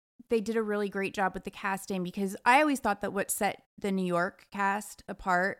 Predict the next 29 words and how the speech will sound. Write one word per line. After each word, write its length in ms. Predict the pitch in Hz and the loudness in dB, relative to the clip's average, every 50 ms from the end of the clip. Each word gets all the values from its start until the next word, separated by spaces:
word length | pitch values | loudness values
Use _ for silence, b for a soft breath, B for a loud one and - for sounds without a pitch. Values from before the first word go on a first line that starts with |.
| - | -8
the 100 | - 202 | -8 -2
old 280 | - 226 208 208 196 185 | 0 2 2 2 0 0
New 80 | 180 170 | -2 -2
York 180 | 170 151 - | -2 -4 -6
cast 300 | - 175 - 190 190 - | -8 -8 -6 -6 -8 -10
apart 400 | 196 - - 190 175 165 - - | -14 -8 -2 0 0 0 0 -2
from 360 | - - 185 175 170 170 170 B B B B B B | -2 0 0 2 2 0 -2 B B B B B B
any 200 | - 202 208 214 | -2 0 2 2
of 80 | 208 190 | 2 2
the 60 | 208 | 2
other 160 | 190 185 180 | 2 0 0
housewives 480 | 185 196 214 220 - 196 175 170 165 170 | 2 2 2 2 2 0 0 0 -2 -4
was 160 | 170 170 170 | -8 -8 -10
just 260 | - - - - - | -10 -10 -12 -10 -6
their 120 | - 180 165 | -4 -6 -4
sharpness. 640 | - - 185 170 170 - - - - - 196 - - | -4 -2 -2 -2 -2 -2 -6 -12 -14 -12 -12 -10 -6
They're 140 | 190 175 | -4 -2
a 80 | 175 175 | -2 -2
lot 320 | 170 180 175 156 - - | 0 0 0 0 0 -4
sharper 520 | - - 165 147 147 - - - - 196 - b b b b b b b _ | -6 -8 -8 -8 -8 -12 -14 -14 -14 -16 -16 b b b b b b b _
than 580 | 196 180 175 170 165 160 156 156 156 156 - - - _ _ | 4 6 6 6 4 4 2 0 0 -2 -4 -6 -10 _ _
a 140 | - 185 185 | -2 -2 0
lot 220 | 175 175 170 165 165 | 2 2 2 2 2
of 80 | 165 | 0
the 100 | 175 165 | -2 -4
other 180 | 160 151 160 165 | -4 -2 -4 -4
cities. 560 | - - 254 233 202 180 170 170 165 - - - | -4 -2 -2 -2 0 0 -2 -2 -4 -6 -8 -6
And, 480 | - 180 175 170 165 165 165 143 - - _ | -4 -2 -2 0 -2 -2 -2 -4 -6 -6 _
uh, 420 | - 185 175 165 160 156 143 110 | -2 0 2 2 2 0 0 -2